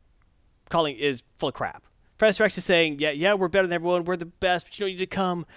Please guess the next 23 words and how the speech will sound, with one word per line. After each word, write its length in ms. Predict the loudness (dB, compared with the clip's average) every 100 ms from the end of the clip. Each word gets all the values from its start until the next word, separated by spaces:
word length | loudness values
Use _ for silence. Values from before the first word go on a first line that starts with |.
| -12 -4
And, 100 | -2
well, 80 | -2
and 100 | -2
he's 120 | -2
like, 160 | -2 -4 -10
"You 120 | -8
don't 120 | -8
really 140 | -8
believe 280 | -8 -6 -6
this. 280 | -8 -12 -18 _ _ _ -12
You're 120 | -6
only 180 | -2 0
doing 200 | 0 0
this 220 | -2 -4
as 220 | -6 -6
part 580 | -6 -2 -2 -2 _ -20 _ _ _ _ _ _ _ _ _
of 120 | -4 -4
a 80 |
precept." 760 | -4 -4 -2 -2 -6 -8 -16 -20 _ _ _ _ _ _ _ _ _ _ _ _ _ _ _ _ _ _ _ _ _ _ _ _ _ _ _ _ _ _ _ -10
Well, 240 | -2 -2
it's 140 | -2 -6
a 60 |
pretext 800 | -6 -4 -2 -2 -4 -6 -16 -20